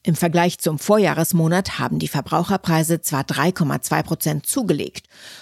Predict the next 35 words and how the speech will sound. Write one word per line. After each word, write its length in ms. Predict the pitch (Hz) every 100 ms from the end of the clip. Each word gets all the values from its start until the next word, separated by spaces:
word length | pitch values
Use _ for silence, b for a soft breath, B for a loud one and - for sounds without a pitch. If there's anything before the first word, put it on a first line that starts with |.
| B
doch 140 | -
das 280 | - 170 -
wurde 160 | 202 196
gemeinhin 600 | 190 170 175 185 175 -
als 360 | 160 147 -
gute 280 | - 302 165
Nachricht 400 | 151 - 147 -
aufgefasst. 680 | 139 - - - - - - _ _
Ökonomen 640 | 233 - 185 180 196 180 165
hatten 300 | 160 175 165
mit 140 | -
einem 280 | 160 156 151
Wert 220 | 151 -
von 180 | 156 143
drei 260 | 202 143
Komma 280 | 139 151 165
drei 240 | 160 147 151
Prozent 480 | 202 - 143 135
gerechnet. 560 | 147 143 - - - - B B B B -
An 120 | 185
den 140 | 202
Märkten 400 | 190 202 - 202
hat 160 | 180 -
sich 220 | 262 -
ein 180 | 175 160
kollektives 720 | - 220 202 - 180 160 -
Gefühl 380 | 202 - 185 151
breit 320 | - 135 -
gemacht. 480 | 160 156 175 - - B B B
Das 240 | 175 165 -
ist 280 | 226 -
mit 140 | 196 190
dem 160 | 185
Wort 300 | 175 175 175
Zinsoptimismus 1500 | - - - - 269 - - - - 226 208 202 - 202 190